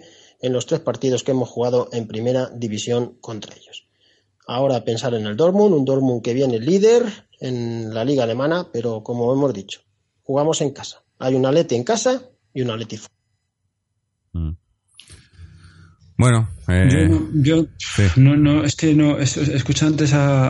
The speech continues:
Speaker 3: a José y ahora a Fernando, y es que, eh, el, el año pasado, no sé si recordáis, pero el año pasado el Atleti empató un montón de, de, de partidos a cero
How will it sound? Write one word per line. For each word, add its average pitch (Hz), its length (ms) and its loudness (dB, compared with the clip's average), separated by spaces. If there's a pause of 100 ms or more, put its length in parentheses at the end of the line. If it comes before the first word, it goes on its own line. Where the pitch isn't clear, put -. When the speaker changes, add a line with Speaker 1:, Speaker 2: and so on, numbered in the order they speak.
Speaker 3:
a 131 40 2
José 139 380 2
y 135 40 4
ahora 135 400 4
a 120 60 0
Fernando, 139 480 4
y 131 80 6
es 123 100 2
que, 151 240 2
eh, 113 640 4 (140)
el, 117 260 4
el 117 80 6
año 123 160 8
pasado, 165 300 2
no 151 80 4
sé 131 120 2
si 160 140 0
recordáis, 120 460 2
pero 139 120 2
el 101 60 4
año 117 120 4
pasado 131 320 2
el 147 40 4
Atleti 123 320 4
empató 123 300 2
un 127 80 6
montón 120 340 6
de, 117 220 4
de, 117 340 4
de 110 180 4
partidos 113 600 4
a 180 160 4
cero 135 400 2